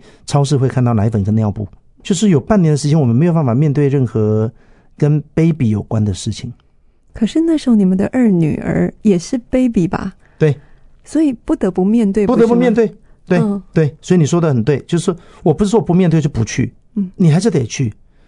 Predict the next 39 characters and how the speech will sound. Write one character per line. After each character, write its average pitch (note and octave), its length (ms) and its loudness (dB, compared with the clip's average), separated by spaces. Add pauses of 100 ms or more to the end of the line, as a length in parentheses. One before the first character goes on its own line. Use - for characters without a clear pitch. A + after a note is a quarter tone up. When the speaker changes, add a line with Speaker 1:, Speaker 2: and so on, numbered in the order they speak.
(200)
Speaker 1:
可 E3 120 0
是 G3 200 -2
每 D#3+ 180 -2
一 D#3 100 -2
次 F3 240 0
去 D#3 300 -2 (100)
都 D3+ 140 2
是 - 180 -4
以 A#2+ 140 -4
泪 A#2+ 160 0
洗 - 180 -10
面， A2 240 -8 (300)
就 B3 120 -2
每 D#3+ 160 2
一 F#3 60 2
次 G3+ 220 0
去 G#3+ 180 0
买 D3 220 2
这 C#3+ 100 0
些 D#3+ 60 0
东 D#3+ 160 0
西 C#3+ 80 -2
的 D#3+ 60 2
时 C#3+ 80 0
候， D3+ 60 2
你 C3+ 120 2
不 G#3+ 180 -6
可 D3+ 180 -2
能 B2 180 2
不 - 120 -4
想 A#2 260 0
起 - 200 -6
来。 - 240 -10 (720)
所 A#3+ 140 0
以 D#3 440 2
尿 G3+ 160 2
布 F#3 120 0
奶 D3+ 120 2
粉 B2+ 340 0